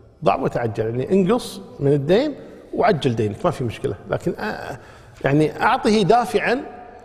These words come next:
على أن يسدد لك الآن. وهذا هو الأقرب، والعلم عند الله تبارك وتعالى، أنه يجوز أن يضع ويتعجل، أن يخصم من الدين على أن يعجل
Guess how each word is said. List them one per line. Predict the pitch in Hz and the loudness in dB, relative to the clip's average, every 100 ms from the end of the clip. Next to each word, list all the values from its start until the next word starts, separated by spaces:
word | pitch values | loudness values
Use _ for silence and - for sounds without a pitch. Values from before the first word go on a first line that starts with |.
| - | 2
على | 196 202 | 2 2
أن | |
يسدد | 208 - 185 196 | 0 0 0 2
لك | 196 175 147 | 0 2 0
الآن. | 135 123 - - - - - - - | -2 -6 -10 -20 -20 -20 -20 -14 -2
وهذا | 151 208 208 | 2 2 2
هو | 170 170 | 2 0
الأقرب، | - 170 151 123 | 0 -4 -4 -4
والعلم | 135 135 139 | -2 -2 -2
عند | 127 131 | -2 0
الله | 135 104 | 0 0
تبارك | 131 127 120 | -2 -2 -2
وتعالى، | 123 113 110 107 - - - - - | -4 -4 -4 -6 -8 -16 -20 -18 -2
أنه | 139 143 143 | 2 4 4
يجوز | 131 190 214 | 4 0 0
أن | 151 139 | 0 2
يضع | 170 190 - - - - - - - - - | 2 2 0 -8 -20 -20 -20 -20 -20 -4 2
ويتعجل، | 156 151 131 131 135 135 | 4 4 2 2 2 2
أن | 147 143 | 2 0
يخصم | 165 - 151 | 0 -2 -2
من | 156 151 | 0 0
الدين | 143 208 | 2 0
على | 143 151 | 2 0
أن | 175 214 - - | 0 -2 -6 -6
يعجل | 151 143 127 143 147 | -2 -2 -2 0 2